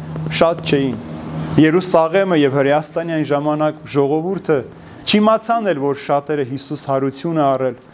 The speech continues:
և քառասնորդ օրն էլ մեկնելու է այս աշխարհից, այսօրվա պես։ Ամեն մեկն իր գործով, ամեն մեկն իր հոգսով, իր ցավով, իր խնդիրներով։ Բայց ոչ ոք չմտածեց, որ Փրկիչը, որ իրենց մեջ էր,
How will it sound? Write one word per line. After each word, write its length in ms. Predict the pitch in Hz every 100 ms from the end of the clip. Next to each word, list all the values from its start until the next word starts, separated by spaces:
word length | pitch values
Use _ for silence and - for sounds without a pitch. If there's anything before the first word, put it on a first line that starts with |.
| - -
և 140 | 143 143
քառասնորդ 680 | 156 143 147 147 143 135 151
օրն 200 | 156 147
էլ 100 | 120 - - - 123
մեկնելու 400 | 127 139 135 131
է 40 |
այս 140 | 113 -
աշխարհից, 360 | 101 - 127 -
այսօրվա 400 | 190 - 196 165 160
պես։ 220 | 160 131 - - _ - - -
Ամեն 320 | - 214 233 190
մեկն 240 | 190 170
իր 100 | 160
գործով, 560 | 131 139 139 - 120 - - -
ամեն 300 | 160 175 165
մեկն 200 | 156 156
իր 80 | 131
հոգսով, 500 | 135 143 - 143 123
իր 120 | 147 147
ցավով, 420 | - 147 139 127 135
իր 80 | 131
խնդիրներով։ 840 | 147 139 - 131 135 135 127 - - - - - - - - - - -
Բայց 160 | 135
ոչ 200 | 123 233 240
ոք 200 | 208 180
չմտածեց, 800 | - 139 139 135 139 139 151 143 -
որ 260 | 135 127 - - _ _ - -
Փրկիչը, 640 | 147 131 - 175 - 156
որ 220 | 127 127 131
իրենց 220 | 135 127
մեջ 360 | 131 135 170 165
էր, 200 | 147 131